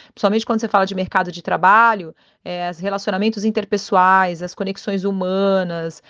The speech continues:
né, e tudo isso, essas questões relacionadas à emoção, coisas que a inteligência artificial não pode substituir,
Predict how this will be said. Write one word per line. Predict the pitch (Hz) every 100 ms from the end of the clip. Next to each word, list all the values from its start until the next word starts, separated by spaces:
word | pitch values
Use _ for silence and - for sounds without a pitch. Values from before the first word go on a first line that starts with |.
| _ -
né, | 185 202 196
e | 196
tudo | - 277 277
isso, | 233 285 -
essas | 214 214 -
questões | 208 - - 208 214
relacionadas | 196 190 190 185 185 190
à | 185
emoção, | 190 185 - 214
coisas | 214 226 233
que | 233
a |
inteligência | 226 214 196 196
artificial | 202 202 - 185
não | 185 202 240 269
pode | 269 208 190 185
substituir, | - 170 - 175 160 160 196